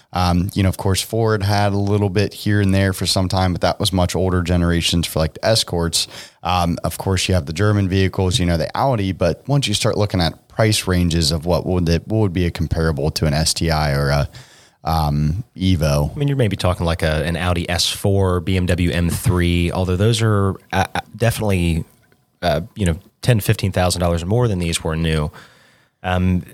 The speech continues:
Speaker 2: so there's really nothing
Speaker 1: Yeah,
Speaker 2: that
Speaker 1: that
Speaker 2: offered the same level of overall performance and usability at that price range, and, and there, there just wasn't. I mean, it was such a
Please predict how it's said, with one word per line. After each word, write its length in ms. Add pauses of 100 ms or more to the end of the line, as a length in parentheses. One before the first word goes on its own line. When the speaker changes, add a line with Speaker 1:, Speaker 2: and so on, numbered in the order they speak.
Speaker 2:
so 180
there's 200
really 180
nothing 640 (140)
Speaker 1:
Yeah, 180
Speaker 2:
that 120
Speaker 1:
that 120
Speaker 2:
offered 400
the 100
same 600
level 520
of 120
overall 400
performance 500
and 80
usability 580
at 200
that 160
price 320
range, 180
and, 180
and 160
there, 120
there 180
just 220 (120)
wasn't. 400 (400)
I 60
mean, 100
it 60
was 140
such 240
a 140